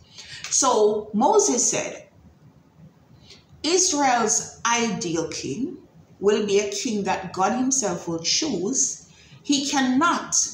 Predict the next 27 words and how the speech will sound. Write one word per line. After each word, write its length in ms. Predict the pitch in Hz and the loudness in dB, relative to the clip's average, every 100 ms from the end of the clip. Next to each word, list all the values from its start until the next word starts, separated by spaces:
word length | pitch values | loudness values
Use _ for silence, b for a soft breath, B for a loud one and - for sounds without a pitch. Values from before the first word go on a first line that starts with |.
| 175 | -4
be 240 | 202 180 | 0 0
led 540 | 170 143 - - - - - B B B 180 | 0 -2 -6 -10 -14 -18 -20 B B B 0
by 500 | 196 185 180 170 - | 4 4 4 2 0
a 100 | 175 | 2
desire 800 | 185 185 185 170 170 175 196 - | 2 2 2 2 2 0 -4 -8
for 480 | - 196 165 160 - | -6 -2 -2 -4 -10
power 720 | - - - 175 180 330 359 - B B B - | -8 -4 -2 -2 -2 -4 -6 -14 B B B -2
or 400 | 208 208 208 - - | 4 6 4 2 0
a 100 | 185 | 0
desire 500 | 185 196 180 175 175 | 2 2 0 0 -2
for 280 | - 196 175 | -6 -6 -6
wealth, 580 | 175 180 196 151 - - - | -4 -2 0 -2 -4 -12 -14
but 180 | 170 185 | -10 -6
he 180 | 196 196 | -4 -2
must 720 | 196 220 233 - - 165 - | 0 0 0 0 -2 -8 -8
be 140 | 185 | -4
someone 880 | 160 - - 214 208 180 160 156 - - | -2 0 0 -2 -2 -2 -4 -6 -10 -8
who 200 | 175 - | -6 -4
is 200 | 156 - | -6 -6
highly 800 | - 175 165 156 151 147 - - | -6 -4 -2 -2 -4 -6 -10 -8
spiritual. 960 | - - - - 185 160 - 151 - - _ B B B B | -2 0 0 0 0 0 -6 -6 -10 -14 _ B B B B
The 240 | 180 415 403 | -2 0 0
king 400 | - 359 294 269 | 0 2 4 2
has 340 | 254 233 226 | 2 2 2
to 100 | 233 | 0
be 180 | 202 202 | -2 0
someone 880 | 196 - 247 254 220 180 170 185 | 0 2 2 0 0 0 0 -2